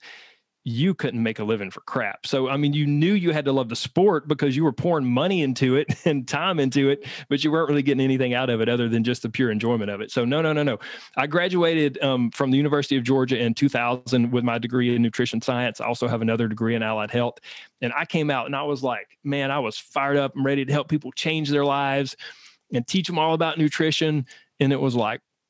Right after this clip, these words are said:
wah, wah, wah. Like <laughs> in two thousand, everybody, you know,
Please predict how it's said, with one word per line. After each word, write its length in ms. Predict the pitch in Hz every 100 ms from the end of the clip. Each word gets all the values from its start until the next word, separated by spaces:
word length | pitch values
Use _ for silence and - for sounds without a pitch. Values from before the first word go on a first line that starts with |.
| _
wah, 280 | 240 269 269 -
wah, 260 | 151 151 -
wah. 360 | 135 127 127
Like 300 | 123 143 143
<laughs> 0 |
in 220 | 165 185
two 220 | 151 196 180
thousand, 500 | 151 165 175 151 143
everybody, 540 | 160 147 151 147 139
you 220 | - 175
know, 260 | 139 127 135